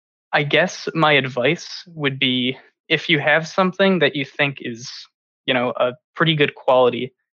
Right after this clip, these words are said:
if you just make a tutorial that's free, it will get you tons of views.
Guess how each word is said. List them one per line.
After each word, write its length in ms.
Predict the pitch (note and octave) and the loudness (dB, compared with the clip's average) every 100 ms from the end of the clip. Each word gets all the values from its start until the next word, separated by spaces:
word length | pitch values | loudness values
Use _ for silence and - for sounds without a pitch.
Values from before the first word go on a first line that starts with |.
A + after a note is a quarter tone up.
| _ - | _ -6
if 140 | C#3 | -2
you 60 | G3 | 0
just 200 | G#3+ F#3 | 0 0
make 180 | F3 | 0
a 40 | D#3+ | 0
tutorial 640 | - C#3+ - C#3 C#3 C#3+ | -4 -4 0 2 4 4
that's 240 | C3+ A#2 - | 2 -4 -8
free, 440 | - B2+ C3 D3 - _ - | -8 -4 -4 -4 -12 _ -4
it 140 | D3+ | -2
will 140 | D#3 D3 | 0 2
get 260 | C#3 C3+ | 2 2
you 220 | D3+ C#3 C3 - - | 0 -4 -6 -12 -6
tons 440 | D3 C#3+ C#3+ C#3 - | -2 -2 -2 -6 -8
of 280 | C3 B2 A#2 - - - | -4 -2 -4 -14 -20 -14
views. 720 | C3+ C3+ C3+ C3+ C3 - - | -2 0 2 0 -4 -10 -16